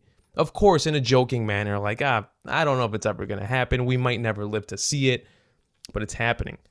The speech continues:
And again, I, I don't, I don't hate the idea. I don't, because think about the Champions League. How was that born? It's the Champions League. It's, it, it says it in the name. You have to be a champion to play. It's, it, it's an exclusive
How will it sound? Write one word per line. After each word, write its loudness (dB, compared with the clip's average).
And -2
again, 0
I, 0
I -2
don't, -2
I -2
don't -4
hate 2
the -2
idea. -10
I -2
don't, 2
because 0
think -2
about -2
the -6
Champions -2
League. 0
How -2
was 0
that 4
born? -4
It's -6
the -4
Champions -2
League. -6
It's, 0
it, 0
it -2
says 6
it 6
in 4
the 6
name. 4
You 4
have 0
to -8
be -2
a 0
champion 0
to 0
play. 0
It's, -6
it, -4
it's -4
an -2
exclusive -2